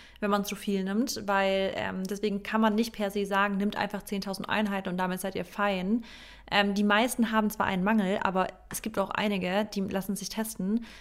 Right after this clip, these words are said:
weil die halt einfach das immer nehmen und plötzlich finden die heraus, dass sie viel zu viel haben. Und das ist halt auch nicht so gut für die Leber und sowas. Das ist einfach scheiße, wenn man zu viel hat. Deswegen, ähm, da ist wichtig, dass man nicht blind überdosiert, sondern halt wirklich, wie du sagst, du hast einen Mangel, deswegen nimmst du einfach auch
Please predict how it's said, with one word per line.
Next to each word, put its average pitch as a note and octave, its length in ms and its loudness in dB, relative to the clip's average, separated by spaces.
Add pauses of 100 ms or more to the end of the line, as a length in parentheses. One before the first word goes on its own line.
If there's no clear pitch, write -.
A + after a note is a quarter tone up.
(100)
weil F#3+ 140 2
die F#3+ 120 0
halt F#3+ 160 0
einfach F#3 200 -2
das G3 140 -4
immer F#3+ 180 0
nehmen G#3 240 0
und F3+ 80 0
plötzlich F#3+ 320 -6
finden - 180 -4
die G3 80 0
heraus, F#3+ 280 0
dass F#3 100 -14
sie F#3 80 -6
viel B3 420 -4
zu A#3 140 -2
viel A3+ 260 2
haben. E3+ 300 -4 (280)
Und G3 140 0
das G#3+ 100 4
ist G#3+ 40 -2
halt G#3+ 100 2
auch - 140 -2
nicht G3 180 -2
so F#3+ 60 -6
gut - 160 -10
für - 100 -10
die F#3 100 -4
Leber F3 380 0
und - 100 -6
sowas. - 220 -4
Das - 100 -14
ist - 60 -8
einfach - 200 -8
scheiße, F3 380 -4
wenn E3+ 80 -4
man E3 140 -8
zu B3 240 -2
viel B3+ 240 -4
hat. C4+ 160 -2
Deswegen, F#3+ 380 -2 (400)
ähm, F#3 440 -2 (140)
da F#3 240 8
ist - 340 -4
wichtig, G#3+ 240 0
dass F#3+ 140 -4
man F#3+ 140 -2
nicht G#3+ 340 -2
blind G#3+ 320 8
überdosiert, F#3 800 0
sondern F#3+ 240 -2
halt F3+ 180 -2
wirklich, G#3+ 380 -2
wie F#3+ 80 -4
du A3 140 4
sagst, A3 280 0
du F3+ 60 2
hast F3+ 100 -4
einen F3 100 -2
Mangel, G3+ 280 4
deswegen F#3 300 -2
nimmst G3 280 0
du - 60 -2
einfach - 320 -4
auch - 200 -6